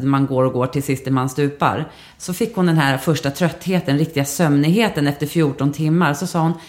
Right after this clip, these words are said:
"Mamma, blir man bara tröttare och tröttare nu?" "Nej", sa jag, "man kommer ur den här dippen och sen blir man pigg igen. Men man måste uppleva det." "Ja, men det gör inte jag den här gången. Jag ska göra det någon annan gång", sa hon.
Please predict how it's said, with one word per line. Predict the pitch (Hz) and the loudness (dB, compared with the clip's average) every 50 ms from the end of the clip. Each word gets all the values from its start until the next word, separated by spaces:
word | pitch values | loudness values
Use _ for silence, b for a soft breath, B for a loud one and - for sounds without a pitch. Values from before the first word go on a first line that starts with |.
| B B B B B B B | B B B B B B B
"Mamma, | B 220 254 262 208 156 139 165 190 B B B B B | B 4 4 6 6 4 4 2 0 B B B B B
blir | - 220 220 | 0 2 2
man | 226 226 226 | 4 4 4
bara | 214 214 202 | 2 0 0
tröttare | - - 262 262 247 - - - 190 196 | -2 -4 -4 -4 -4 -4 -4 -4 -2 -2
och | 202 196 | -4 -4
tröttare | - 240 220 - - - 302 311 269 175 | -4 -4 -4 -4 -4 -4 -2 0 2 2
nu?" | 143 117 87 92 156 185 185 - - - _ _ _ _ _ _ _ - | 2 2 0 0 -2 -4 -6 -8 -16 -20 _ _ _ _ _ _ _ -2
"Nej", | - 180 196 226 262 302 339 | 0 2 2 2 0 -2 -2
sa | - - 214 | -4 -4 -2
jag, | 156 139 - - - - - | -2 -2 -2 -4 -6 -6 -6
"man | 180 180 | -6 -4
kommer | - - 269 285 285 285 311 | 0 4 4 4 4 4 2
ur | 359 359 | 0 2
den | 359 294 | 2 2
här | 196 160 135 127 | 2 2 2 0
dippen | 123 135 - - 127 127 139 | -2 -6 -4 -4 -4 -4 -2
och | 165 | -4
sen | - 185 202 247 | -2 -2 -2 0
blir | 277 294 | 0 0
man | 302 294 285 | 0 0 0
pigg | 294 330 349 294 | 0 -2 -2 0
igen. | 294 208 151 120 - 113 135 180 - B B B B B | 0 0 0 0 -2 -4 -4 -4 -6 B B B B B
Men | B 214 | B 2
man | 233 247 269 | 4 6 6
måste | 302 302 294 - 277 | 6 4 2 0 0
uppleva | 285 277 285 - 262 320 330 294 208 | 0 0 0 -2 -2 0 0 2 2
det." | 151 117 - - 180 - - - - _ _ - - | 2 0 0 -4 -8 -10 -14 -20 -20 _ _ -4 0
"Ja, | 165 175 175 | 0 0 2
men | - 185 | 2 4
det | 185 175 | 4 4
gör | 170 156 147 | 4 4 2
inte | 143 143 107 | 0 -2 -4
jag | 110 120 | -4 -2
den | 120 123 | -2 0
här | 131 127 131 - | 0 0 0 -2
gången. | 107 107 117 113 127 | -2 -4 -4 -2 -2
Jag | 139 156 | -4 -4
ska | 156 - 135 | -2 -2 -2
göra | 123 110 | -2 -2
det | 113 | -2
någon | 117 120 123 | -4 -2 -2
annan | 120 113 117 113 107 | -2 -4 -4 -4 -6
gång", | 98 104 131 | -4 -4 -4
sa | 131 - 98 | -4 -4 -4
hon. | 113 139 | -4 -4